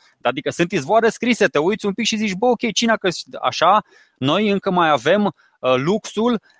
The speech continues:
de a ne uita pe niște dovezi din astea circumstanțiale, adică ne uităm pe o piatră, ne uităm pe o inscripție făcută fără gândul de a, nu știu, de a manipula, de a ridica în slăv, de a influența, de, da, în-, încă,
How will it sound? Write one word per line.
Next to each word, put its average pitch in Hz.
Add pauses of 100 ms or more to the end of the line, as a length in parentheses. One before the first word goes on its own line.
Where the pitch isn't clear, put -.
(100)
de 117
a 151
ne 165
uita 180
pe 190
niște 185
dovezi 180
din 208
astea 170
circumstanțiale, 175
adică 131
ne 147
uităm 156
pe 165
o 170
piatră, 175
ne 131
uităm 160
pe 165
o 160
inscripție 160
făcută 185
fără 208
gândul 190
de 175
a, 165
nu 175
știu, 147
de 139
a 143
manipula, 139
de 143
a 139
ridica 135
în 147
slăv, 147
de 135
a 139
influența, 139
de, 139
da, 160
în-, 156
încă, 165